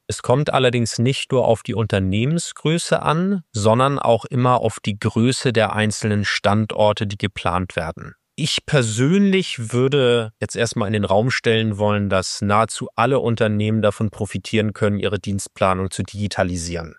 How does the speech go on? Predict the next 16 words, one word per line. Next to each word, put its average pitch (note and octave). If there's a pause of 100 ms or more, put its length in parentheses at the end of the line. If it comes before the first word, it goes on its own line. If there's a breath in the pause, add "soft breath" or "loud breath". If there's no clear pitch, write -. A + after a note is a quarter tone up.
(120)
weil A#2
es -
eben G#2+
sehr A2
viel G#2+
in G#2+
der G2+
Kommunikation G2
erleichtert, A2+
es -
ist G2
sehr -
viel -
leichter F#2
anzupassen, G2+
es -